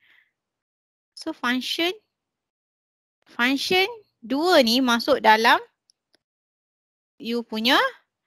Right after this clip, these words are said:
function F. F awak. Dua awak. F awak adalah dua X tolak tiga. So dia adalah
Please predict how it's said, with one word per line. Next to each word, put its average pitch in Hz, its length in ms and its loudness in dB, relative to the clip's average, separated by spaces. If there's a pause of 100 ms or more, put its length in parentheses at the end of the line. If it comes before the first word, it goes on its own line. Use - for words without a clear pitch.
(360)
function 294 480 2
F. 311 400 0 (320)
F 311 160 0
awak. 320 400 -2 (1040)
Dua 320 480 -4
awak. 381 200 -2 (1000)
F 254 80 -8
awak 311 240 2
adalah 269 320 2
dua 247 320 -2
X - 80 -14
tolak 220 240 -6
tiga. 202 320 -8 (320)
So 214 480 -6
dia 202 320 -2
adalah 214 320 0